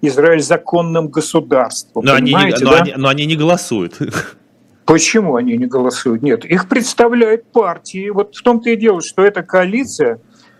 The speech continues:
Speaker 1: э, сегодняшняя очень сложная, и она считается самой правой, самой консервативной в истории Израиля. Почему? Потому что, а, для, э, большинства,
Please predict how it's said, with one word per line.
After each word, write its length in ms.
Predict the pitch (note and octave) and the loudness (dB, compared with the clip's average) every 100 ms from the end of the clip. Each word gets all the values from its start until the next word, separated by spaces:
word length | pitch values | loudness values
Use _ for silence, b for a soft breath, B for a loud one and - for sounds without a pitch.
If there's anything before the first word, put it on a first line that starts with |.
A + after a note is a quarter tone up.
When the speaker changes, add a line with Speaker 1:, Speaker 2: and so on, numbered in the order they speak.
| b | b
Speaker 1:
э, 180 | - C#3 | -2 -2
сегодняшняя 840 | C3+ F3 D#3+ C#3 B2 - C#3 C3+ C#3 | 0 2 4 2 0 -4 -2 -2 0
очень 300 | E3+ F3 F#3+ | 0 0 0
сложная, 460 | G#3+ B3 F#3 F3 | 4 4 4 0
и 100 | E3 | 0
она 240 | E3+ F#3+ G3+ | 2 0 -2
считается 460 | - - G3+ F#3+ | 0 2 2 0
самой 420 | E3+ - G3 G3+ | -6 0 0 0
правой, 460 | F#3 E3 E3+ G#3 E3+ | 0 2 4 2 -2
самой 300 | - E3+ F3+ | -4 -4 -4
консервативной 880 | F3+ D#3 - E3 E3 D#3 F#3 G3+ F3+ | -6 -4 0 4 4 2 -4 -4 -2
в 60 | D3+ | -4
истории 400 | - D#3+ D3+ D3+ | -2 0 2 0
Израиля. 540 | C#3+ D#3+ B2+ A2+ - _ B B | 4 4 4 0 -10 _ B B
Почему? 500 | - - - E3 G#3 | -2 -2 0 0 0
Потому 380 | B3 - D3+ E3 | 0 0 0 0
что, 340 | F3+ - G#3 G#3 B B B | -2 2 0 0 B B B
а, 600 | C#3 C#3+ C#3+ C#3+ C#3+ C#3+ | 2 4 6 6 4 4
для, 800 | D3 D3 C3+ D#3 D#3+ D#3 D3+ D3+ | 0 -4 -2 2 6 6 4 0
э, 160 | D3+ D3 | 0 0
большинства, 840 | D3+ D#3 F3 D#3+ - E3 C#3+ B2 | -2 -4 -6 -6 2 4 4 0